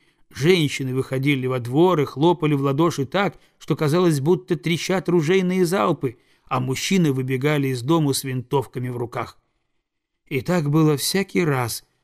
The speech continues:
когда орел пытался спуститься на землю. Мальчик уже потерял надежду, что орел раздобудет ему какую-нибудь еду. Он и не подозревал,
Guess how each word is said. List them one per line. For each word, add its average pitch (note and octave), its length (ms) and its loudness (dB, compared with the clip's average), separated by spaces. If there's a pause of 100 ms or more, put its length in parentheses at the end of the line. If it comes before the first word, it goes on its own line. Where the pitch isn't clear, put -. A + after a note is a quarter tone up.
когда B2+ 340 -2
орел D3+ 340 4
пытался C#3+ 520 -2
спуститься A#2+ 720 -10
на A#2+ 140 -10
землю. A2 440 -8 (760)
Мальчик E3+ 420 0
уже C#3+ 220 2
потерял C#3 440 0
надежду, C3 580 0
что B2+ 200 -6
орел C3+ 380 0 (280)
раздобудет C#3+ 680 2
ему C#3 220 0
какую-нибудь C3+ 720 0
еду. B2 420 -6 (360)
Он G#3 180 2
и G3+ 40 2
не F#3+ 100 2
подозревал, F3 760 -2